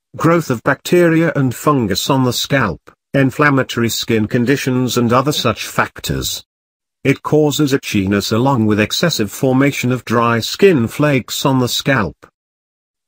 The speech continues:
Dandruff can be controlled by following a healthy hair care routine. Here are some of the best natural remedies for preventing and treating dandruff naturally. One. Vinegar.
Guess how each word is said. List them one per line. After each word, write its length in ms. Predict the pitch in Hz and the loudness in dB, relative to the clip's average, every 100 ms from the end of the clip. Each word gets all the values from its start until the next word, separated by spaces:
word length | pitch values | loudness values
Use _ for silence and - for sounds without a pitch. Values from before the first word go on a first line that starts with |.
| - | -6
Dandruff 560 | 120 143 135 123 160 - | 0 2 2 2 0 0
can 160 | 123 | 0
be 140 | 110 104 | 0 0
controlled 680 | - 143 - 104 90 87 82 | 0 0 2 2 4 2 2
by 200 | 98 98 | 0 2
following 440 | 143 135 131 127 | 0 2 2 2
a 80 | 123 | 2
healthy 400 | 131 165 - 127 | 2 0 2 0
hair 360 | 143 139 127 | 2 2 2
care 280 | - 131 123 | 0 0 2
routine. 800 | 120 101 - 131 95 80 67 69 - _ _ _ _ _ _ _ _ | 2 0 0 0 0 -2 -6 -10 -12 _ _ _ _ _ _ _ _
Here 420 | 143 139 113 104 - | 0 2 4 2 0
are 160 | 107 | 0
some 300 | 104 - 127 | 0 2 2
of 140 | 123 101 | 2 0
the 100 | 107 | -2
best 340 | 151 170 - | 0 -2 -2
natural 540 | 110 123 - - 120 113 | 0 0 0 0 2 2
remedies 480 | 113 107 95 101 | 2 2 0 -2
for 160 | - 131 | -2 -6
preventing 500 | - 127 147 123 123 | -2 0 0 0 0
and 220 | 113 101 | 0 -2
treating 540 | - 120 92 - 120 117 | -2 -2 -2 -2 -2 0
dandruff 540 | 123 117 110 160 - | 0 2 2 0 2
naturally. 720 | 139 147 - 87 85 90 76 _ _ _ _ _ _ - | 0 -2 -6 -6 -4 -4 -6 _ _ _ _ _ _ -4
One. 500 | 131 101 73 64 69 _ _ _ _ | 2 2 0 -8 -12 _ _ _ _
Vinegar. 500 | 104 120 104 82 80 | 0 0 0 -2 -6